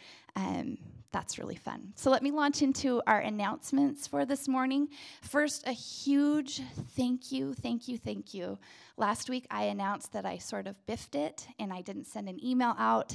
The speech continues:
to, um, our donors, many of you who partner with us for Cedar Way and the food pantry that we have there, the grocery distribution. Um, by Monday morning,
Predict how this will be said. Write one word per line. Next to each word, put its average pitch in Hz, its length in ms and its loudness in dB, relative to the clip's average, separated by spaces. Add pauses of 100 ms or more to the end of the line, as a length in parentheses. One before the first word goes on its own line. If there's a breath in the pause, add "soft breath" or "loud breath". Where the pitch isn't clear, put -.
(120)
to, 208 640 -4
um, 180 440 -4
our 196 160 -2
donors, 226 680 0
many 226 300 2
of 214 100 -4
you 214 160 -2
who 214 140 -2
partner 202 380 -4
with 202 180 -6
us 202 240 -6
for 202 400 -6 (400 loud breath)
Cedar 214 380 -2
Way 196 560 0
and 185 180 -4
the 185 60 -8
food 202 280 -6
pantry 208 640 -2
that 196 200 -2
we 202 120 -6
have 202 300 -4
there, 202 280 -2
the 190 160 -6
grocery 185 720 -4
distribution. 196 840 -6 (460 loud breath)
Um, 196 420 2 (140)
by 202 160 2
Monday 208 300 -2
morning, 214 640 -4